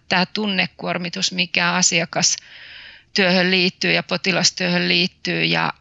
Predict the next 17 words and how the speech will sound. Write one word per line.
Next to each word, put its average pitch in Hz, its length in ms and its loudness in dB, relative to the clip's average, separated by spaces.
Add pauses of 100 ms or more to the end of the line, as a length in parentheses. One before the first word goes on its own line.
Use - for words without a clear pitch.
(140)
ja 185 160 2
siihenkin 208 500 2
on 180 120 -4
tullut 175 320 -6
nyt 180 200 -8
koronan 190 440 0
myötä 170 420 -2
myös 190 360 2
se 214 100 2
näkökulma, 180 800 -2
että 180 260 -2
voi 180 160 0
pelätä 180 540 0
oman 190 360 2
terveytensä 175 720 -2 (160)
puolesta, 185 540 -2 (480)
jossa 185 500 4